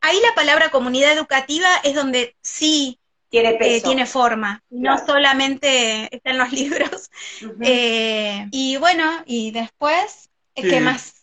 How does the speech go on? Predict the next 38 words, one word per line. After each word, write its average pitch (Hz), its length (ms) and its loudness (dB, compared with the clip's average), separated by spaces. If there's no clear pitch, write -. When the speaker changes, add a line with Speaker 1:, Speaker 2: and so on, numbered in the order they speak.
Speaker 1:
se 285 140 -2
ofrece? 247 460 -2
Speaker 3:
Yo 202 120 0
creo 208 200 2
que 165 140 4
no, 139 180 6
Speaker 1:
El 226 600 0
Speaker 3:
no, 160 240 -2
no 175 200 4
hay 147 300 4
una, 127 320 0
una 127 240 -2
forma 123 640 -2
o - 140 -10
de, - 40 -10
Speaker 2:
Claro. 208 360 2
Speaker 3:
de - 60 -8
maestro 117 420 -6
rural. 98 420 -8
Siempre 156 340 0
depende 143 380 4
del 123 160 4
contexto 143 720 0
y, 113 60 2
y 113 60 -2
de 107 140 -6
lo, 101 340 -10
de 101 100 -10
lo 104 180 -6
que 107 60 -8
ofrece, 135 440 -2
de, 104 260 -20
del 107 160 -10
espacio, 98 640 -4
del 101 140 -10
propio 123 180 -6
Speaker 2:
Claro. 196 200 0
Speaker 3:
espacio. 110 420 -6